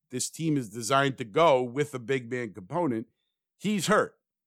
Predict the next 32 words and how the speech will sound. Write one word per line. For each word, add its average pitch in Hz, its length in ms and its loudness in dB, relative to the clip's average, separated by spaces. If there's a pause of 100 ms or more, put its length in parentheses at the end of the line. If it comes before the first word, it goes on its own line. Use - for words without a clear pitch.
(580)
And 120 140 2
I 151 140 8
don't 170 160 8
know 175 160 6
how 175 560 6
well 151 400 6
constructed 156 680 0
they 151 120 4
are 147 160 8
to 139 80 4
win 139 240 0
without 127 380 0
that. 131 300 2
He's 101 180 -16
got 117 260 -2
foot 156 260 -6
surgery, 143 400 -2
microfracture, 135 800 -2
four 127 220 -8
to 113 80 -8
six 110 320 -10
months. 80 260 -18 (460)
They 104 120 0
don't 156 280 4 (100)
really 139 460 4
know 139 380 6
where 127 960 2
and 101 180 -8
when 131 380 4
he'll 113 160 -4
be 98 140 -10
back. 139 420 4